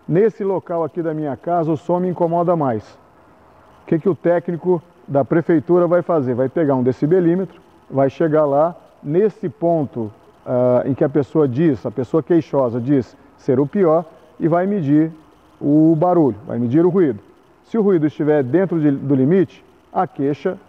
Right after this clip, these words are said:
não é procedente. Se estiver acima do limite, a queixa é procedente e você, que é dono da marcenaria, ou que faz hobby, ou que seja, né, uma, uma aplicação comercial ou robista de marcenaria, você vai ter que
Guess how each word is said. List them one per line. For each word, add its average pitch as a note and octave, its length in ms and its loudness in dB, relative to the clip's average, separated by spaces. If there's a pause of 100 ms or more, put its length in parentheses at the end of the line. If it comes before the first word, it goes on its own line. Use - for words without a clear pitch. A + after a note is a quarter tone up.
(100)
não F3 300 0
é D3 80 2
procedente. D#3+ 640 -2 (300)
Se G3 140 -2
estiver D#3 440 0 (160)
acima C3 380 -2
do D3+ 100 0
limite, F3+ 420 0 (280)
a D#3+ 120 0
queixa C3 360 -2
é A#2 40 0
procedente D#3+ 640 -2 (280)
e C#3+ 100 2
você, D#3 500 0 (280)
que C#3+ 80 0
é C#3 100 2
dono C#3+ 320 0
da C3 140 0
marcenaria, D3 760 2 (300)
ou C#3+ 140 -2
que D3 100 -6
faz D3+ 260 -2
hobby, C3+ 360 0
ou C#3+ 80 -4
que E3+ 100 -10
seja, D3+ 380 -4
né, C#3+ 120 -2
uma, C3 300 -4 (100)
uma B2+ 120 -6
aplicação C3+ 520 -2 (300)
comercial D#3 800 0 (100)
ou F#3 160 2
robista C#3 480 -2
de B2+ 120 -4
marcenaria, C3+ 640 0 (340)
você D#3+ 240 -2
vai F#3 160 0
ter E3 320 0 (440)
que F3 280 0